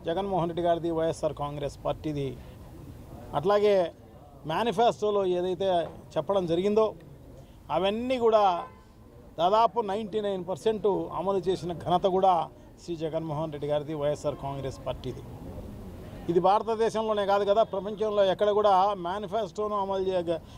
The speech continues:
హండ్రెడ్ పర్సెంట్ అమలు చేసిన పరిస్థితి ఎక్కడా లేదు.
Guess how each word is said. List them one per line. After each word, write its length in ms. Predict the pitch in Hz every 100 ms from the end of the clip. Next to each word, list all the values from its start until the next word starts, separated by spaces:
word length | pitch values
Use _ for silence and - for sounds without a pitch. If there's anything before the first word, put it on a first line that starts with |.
| - 165
హండ్రెడ్ 260 | 202 208
పర్సెంట్ 380 | 208 165 214 202
అమలు 360 | 202 175 185 180
చేసిన 280 | 180 160
పరిస్థితి 480 | 156 160 - 202 185
ఎక్కడా 420 | 170 160 151 214
లేదు. 220 | 226 190